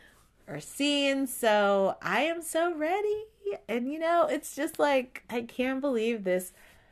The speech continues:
season is ten episodes. I feel like last season was at least fourteen. And I don't know, Netflix has to really do well with next season because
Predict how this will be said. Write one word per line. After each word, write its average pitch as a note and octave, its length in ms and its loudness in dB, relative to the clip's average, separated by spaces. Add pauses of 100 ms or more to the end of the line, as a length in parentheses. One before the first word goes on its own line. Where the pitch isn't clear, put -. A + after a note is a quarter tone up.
(420)
season C4 640 4
is G#3 180 0
ten F#3 200 0
episodes. F#3 720 6
I F3+ 140 6
feel A#3 160 4
like A3 140 4
last F#3+ 320 4
season D4 320 4
was G3+ 160 2
at F3 140 6
least F3+ 300 2
fourteen. F#3 960 -2
And D#3+ 480 -6 (760)
I G#3 160 8
don't D#4 180 6
know, D4+ 400 8
Netflix G#3+ 560 2
has A#3 300 2
to A#3+ 100 2
really G3+ 680 2
do G3 280 2
well F3+ 520 4
with F#3 180 4
next E3+ 320 -4
season A#3+ 600 0
because E3 640 -2